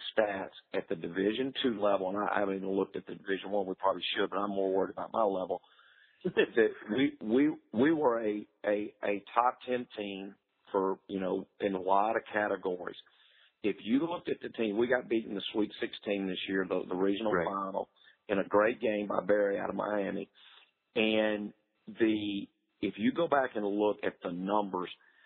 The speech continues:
Speaker 1: of three-pointers shot, three-pointers made, three-point field goal percentage,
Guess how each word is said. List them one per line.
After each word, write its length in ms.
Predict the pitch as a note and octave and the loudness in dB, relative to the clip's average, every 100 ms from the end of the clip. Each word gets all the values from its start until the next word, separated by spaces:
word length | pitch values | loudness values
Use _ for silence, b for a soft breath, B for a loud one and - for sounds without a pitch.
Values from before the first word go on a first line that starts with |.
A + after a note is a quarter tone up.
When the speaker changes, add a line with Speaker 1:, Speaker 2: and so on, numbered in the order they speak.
| b _ | b _
Speaker 1:
of 280 | - G2+ F#2 - _ _ _ - | 2 2 2 -6 _ _ _ -4
three-pointers 560 | G2+ A2 - C#3 C#3+ C#3+ - | 2 2 2 0 2 0 -2
shot, 320 | A#2 G#2+ A2 - _ _ _ _ _ _ - | -2 -2 -6 -8 _ _ _ _ _ _ -4
three-pointers 640 | G2 B2 B2+ B2+ C3 B2+ B2 | 0 0 0 0 0 -2 -4
made, 440 | G#2+ G#2 G2 G2 - _ _ _ | -4 -4 -4 -6 -10 _ _ _
three-point 500 | - A2+ A#2+ B2 B2+ - | 0 2 2 0 0 0
field 180 | A#2 G#2+ | 0 2
goal 140 | A2 | 0
percentage, 640 | A2 A2+ - G#2+ G2 F#2 | -2 -4 0 0 0 -4